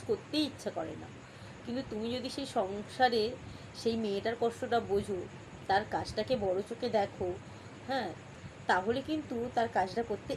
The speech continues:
এতটুকু কষ্ট হবে না, এতটুকু না। সে চাইবে এই পরিবারটার জন্য সে আরও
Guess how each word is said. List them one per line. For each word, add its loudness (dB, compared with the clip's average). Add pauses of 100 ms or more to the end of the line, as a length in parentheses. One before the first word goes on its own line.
(160)
এতটুকু -2
কষ্ট 0
হবে -6
না, -4
এতটুকু -2
না। -10 (520)
সে -2
চাইবে 2
এই 4 (100)
পরিবারটার 2
জন্য -2
সে 2 (140)
আরও 4